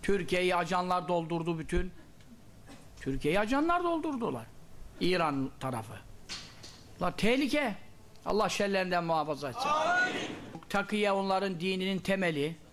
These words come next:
Speaker 1: Konuştuğunu düşünmüyor. Söylediği başka, inandığı başka. Seni kandırıyor. Biz ehli sünnet safız. Kazığı yiyoruz.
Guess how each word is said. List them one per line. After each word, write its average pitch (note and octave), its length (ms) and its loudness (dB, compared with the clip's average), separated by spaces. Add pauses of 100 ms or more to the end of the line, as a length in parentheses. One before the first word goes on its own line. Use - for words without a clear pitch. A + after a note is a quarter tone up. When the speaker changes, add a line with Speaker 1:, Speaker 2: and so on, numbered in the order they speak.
(960)
Speaker 1:
Konuştuğunu F#3+ 600 2
düşünmüyor. F3 680 2
Söylediği F#3 580 2
başka, F3 360 0
inandığı F3+ 540 2
başka. D#3 480 0 (360)
Seni F3+ 280 -2
kandırıyor. F#3 680 2
Biz F#3 140 -2
ehli G3 240 2
sünnet G3 300 -2
safız. E3 480 0 (1800)
Kazığı A3 380 4
yiyoruz. A3 520 2